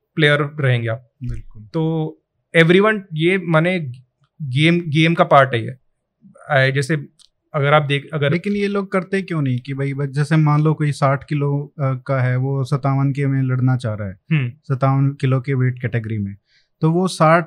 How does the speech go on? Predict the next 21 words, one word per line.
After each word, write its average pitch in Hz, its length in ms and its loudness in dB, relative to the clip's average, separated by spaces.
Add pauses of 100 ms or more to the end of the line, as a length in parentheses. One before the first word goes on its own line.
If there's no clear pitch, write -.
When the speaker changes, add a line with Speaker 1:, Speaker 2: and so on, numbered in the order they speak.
(100)
Speaker 2:
से - 200 -2
कट 170 300 -6
करने 180 280 0
के 170 60 -6
बजाय 170 200 -2
वो 180 100 -2
पैंसठ 170 380 0
में 185 120 -2
क्यों 170 140 -2
नहीं 135 120 2
चला 117 220 -4
जाता? 98 420 -10
Speaker 1:
मैं 190 100 2
वही 226 180 2
कह 196 140 4
रहा 143 120 4
हूँ, 135 80 0
जैसे 143 220 -2
अगर 175 200 2
आप, 180 220 2
अ, 127 240 2